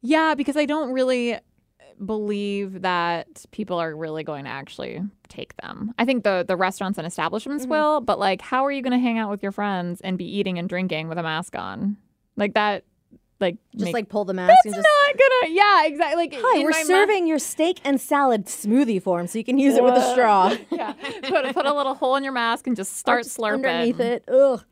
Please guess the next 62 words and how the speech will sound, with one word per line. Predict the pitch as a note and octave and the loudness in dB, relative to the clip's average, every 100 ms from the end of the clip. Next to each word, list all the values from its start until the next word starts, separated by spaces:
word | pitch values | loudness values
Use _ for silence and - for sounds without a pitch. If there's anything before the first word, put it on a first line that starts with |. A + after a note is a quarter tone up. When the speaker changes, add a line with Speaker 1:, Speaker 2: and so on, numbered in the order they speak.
| _ _ | _ _
Speaker 1:
Yeah, | B3+ C4+ G#3 G3 | -4 -2 -2 -4
so | B3+ | -6
I | A#3+ | -6
haven't | B3 C#4+ C4 | -6 -8 -8
even, | A3 G#3 F#3 F3 - | -8 -8 -10 -12 -12
I | |
haven't, | A3 B3 A3+ _ | -10 -10 -12 _
I | G#3+ | -8
don't | A#3+ G#3 | -6 -4
know | G3 | -4
what | F3 | -4
restaurants | F#3 E3+ E3+ | -6 -10 -10
are | - | -8
open | F3+ F3 | -6 -8
or | D#3+ | -8
not | D#3+ E3+ | -6 -6
open, | F#3 F#3+ | -6 -6
'cause | F#3+ | -6
I | F#3+ | -6
think | G3+ G3 - - | -4 -8 -10 -8
point | G#3+ G3 | -8 -6
one, | F#3 F3+ | -8 -8
point | G3+ E3+ - | -8 -8 -4
five | D#3+ E3 D#3 | -2 -2 -4
is | A3 | -6
Speaker 2:
Mm-hmm. | A3 F#3 | -8 -12
Speaker 1:
twenty-five | - A3+ A3 G#3 G3+ | -4 -2 0 -2 -4
percent | F#3+ - F#3 F3 E3+ - _ | -6 -8 -6 -6 -8 -14 _
inside, | F#3+ F#3 F3+ D#3+ D#3+ E3+ | -10 -6 -2 -2 -2 -4
fifty | F3+ - E3+ | -8 -8 -12
percent | F#3 - D3+ | -14 -12 -10
outside. | D3+ D3+ A3+ A#3+ C4 C4+ | -10 -8 -4 -4 -2 -4
Speaker 2:
Mm-hmm. | A#3 F3+ F3+ _ | -4 -6 -10 _
Speaker 1:
But | A#3 - G3+ | -2 -2 -2
I, | A3+ B3 - _ _ _ - - - | -2 -4 -8 _ _ _ -20 -8 -4
I | |
don't | F4+ | -2
know. | F#4+ | 0
And | F4 | -2
I | D4 | -4
was | |
talking | - E4+ | -4 -6
to | D#4 | -6
my | C#4 | -8
friends | C#4 C#4 | -8 -4
about | C4+ A3+ | -2 -2
it | |
who | A3 G#3+ | -4 -4
did | G3 A#3+ | 0 0
go | B3 G3+ | 2 2
to | |
a | F3 E3 | 0 -2
restaurant | E3 - F#3 E3 | -4 -6 -10 -10
recently, | F#3 F3+ G3+ G#3+ | -12 -10 -8 -4
and | A3 | -2
they | A3+ | -4
said | A3+ C#4 | -4 -6
it | B3+ | -6
was | C4 - | -10 -12
just | - | -16
kind | - D4 | -8 -6
of | C4+ | -6